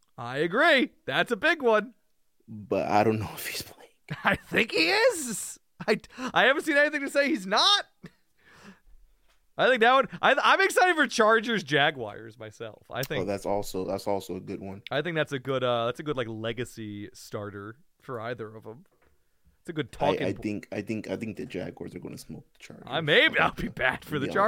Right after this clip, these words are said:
Speaker 1: Chargers.
Speaker 2: you.
Speaker 1: That would look very bad for the Chargers.
Speaker 2: Brandon, Brandon Staley, he kinda needs to get fired.
Speaker 1: I thought he would get fired if they didn't make the playoffs. I think maybe he's,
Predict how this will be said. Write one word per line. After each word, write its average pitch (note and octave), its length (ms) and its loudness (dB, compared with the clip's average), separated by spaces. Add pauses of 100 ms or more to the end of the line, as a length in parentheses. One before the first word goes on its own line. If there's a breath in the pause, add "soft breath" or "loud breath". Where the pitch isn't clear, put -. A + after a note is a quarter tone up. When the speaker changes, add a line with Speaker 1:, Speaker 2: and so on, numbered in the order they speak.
(120)
Speaker 1:
Chargers. B2+ 220 -8
Speaker 2:
you. G2 80 -18 (200 loud breath)
Speaker 1:
That D3 120 2
would D#3+ 100 2
look C3+ 160 -2
very C#3+ 460 2
bad C#3 380 2
for C3+ 100 -10
the A#2+ 100 -4
Chargers. G#2 680 -8 (960)
Speaker 2:
Brandon, G#2 400 -4
Brandon G#2+ 380 -2
Staley, G#2 640 -4
he G2+ 260 -14
kinda F#2+ 320 -6
needs F#2 200 -8
to - 80 -18
get - 160 -14
fired. - 220 -18
Speaker 1:
I G#3 120 4
thought C4 200 6
he G#3+ 60 4
would F3 120 4
get D#3+ 140 4
fired D3+ 240 4
if G#2 60 -8
they C3 60 -6
didn't A#2+ 120 -4
make A#2 120 -4
the A2+ 80 -10
playoffs. G2+ 340 -4
I B2 60 -4
think C#3+ 140 -4
maybe B2+ 380 -2
he's, A2 80 -6